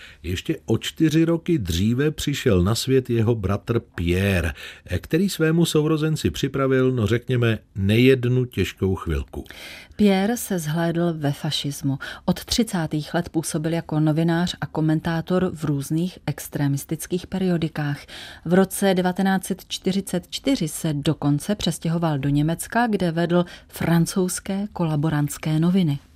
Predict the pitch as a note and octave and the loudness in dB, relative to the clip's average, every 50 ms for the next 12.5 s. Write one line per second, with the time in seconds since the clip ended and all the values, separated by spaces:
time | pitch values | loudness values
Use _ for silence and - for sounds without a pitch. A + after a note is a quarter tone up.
0 | - - - - - - - - - F#2+ F#2+ B2 C#3+ E3 D#3+ - - E3+ - D#3+ | -20 -20 -20 -20 -20 -20 -14 -6 -6 -4 -2 0 -2 -2 -2 -2 -4 -4 -2 -2
1 | C#3+ - F#3 F3 - - F3+ E3+ C3+ G2 G#2 F#2+ - - - F#2+ F#2+ F2 - - | -2 0 0 -2 2 2 2 2 4 6 6 4 4 4 2 2 0 0 0 -2
2 | - F#2 F2 E2 - - - - - A2 - - - - F#2 F#2+ F2 - - - | -2 -2 -2 -2 -4 -6 -8 -6 -6 -6 -6 -6 -4 -4 -2 -2 -2 -2 -4 -10
3 | - - F2+ E2+ D#2 D#2+ F2 D#2+ F2 F2 F#2+ A#2+ C3+ - - - - - G#2+ G2 | -8 -6 -4 -4 -4 -4 -4 -4 -2 -2 -2 -2 -4 -6 -8 -10 -2 0 0 2
4 | A2 G#2 G2+ G2 - - - G2+ - - G2 - - D#2+ C#2 C#2 C#2 C2+ _ _ | 2 0 0 -4 -6 -6 -10 -10 -6 -8 -8 -4 -4 -4 -4 -4 -6 -8 _ _
5 | _ _ _ _ _ - - - - - - - - C#3+ - - E3+ F3+ G3 F#3 | _ _ _ _ _ -20 -18 -16 -16 -14 -6 0 2 2 2 4 4 2 4 4
6 | F#3+ F3 - - B2+ F#2+ E2+ G#2+ A#2+ C#3+ E3+ E3+ C#3+ A#2+ - - F#2+ F2+ G#2+ G#2+ | 2 0 2 2 4 4 4 4 4 4 4 4 4 2 2 0 2 4 4 4
7 | F#2 G#2+ A#2 A#2 A#2+ B2 C3+ D3 D#3 E3+ E3 - - - A2+ G2+ A#2 - - D3 | 6 4 4 4 4 2 2 2 2 0 0 -2 -6 -6 0 0 0 0 0 -4
8 | B2+ - - - - C3 C3 C#3 C#3 C3 G2+ A#2+ C#3+ D3 - F3 D#3 - - - | -4 -4 -4 0 2 2 2 2 0 0 0 0 -2 0 0 0 0 0 -2 -2
9 | D#3+ C3+ G#2 G2 F#2 F#2 F#2 G2 G2 F#2+ - - - - - - A2+ C3 D3+ - | 0 2 2 4 4 4 4 4 2 2 0 -4 -8 -6 -2 0 0 0 0 -4
10 | - - - - - - - G2 G2 A2+ - C#3+ C3+ C#3+ C3+ B2 G#2+ - - C#3 | -8 -18 -20 -20 -18 -8 -4 -2 -2 0 0 0 -2 0 0 0 0 0 0 0
11 | C3+ A#2 G#2 G2 G#2 A#2 B2+ C3+ C3 - - - - C#3 C3+ - - - - D#3+ | 2 2 2 4 2 2 0 0 -2 -4 -6 0 2 2 2 0 -2 -6 -2 -2
12 | D#3+ D#3+ D3+ D3 D3 D3 C#3+ C#3 C3+ | 0 0 0 0 0 0 0 -2 -2